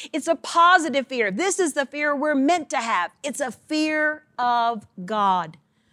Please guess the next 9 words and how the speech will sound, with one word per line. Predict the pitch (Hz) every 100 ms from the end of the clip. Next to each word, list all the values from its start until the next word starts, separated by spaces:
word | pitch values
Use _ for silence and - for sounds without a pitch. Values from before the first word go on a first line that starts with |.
| _ - -
For | 349 349
it | 320 339
is | 330 247
God | 202 175 294 294 311 277
who | 320
is | 330 269
working | 330 330 339 339 330
in | 339 359
you, | 311 233 170 147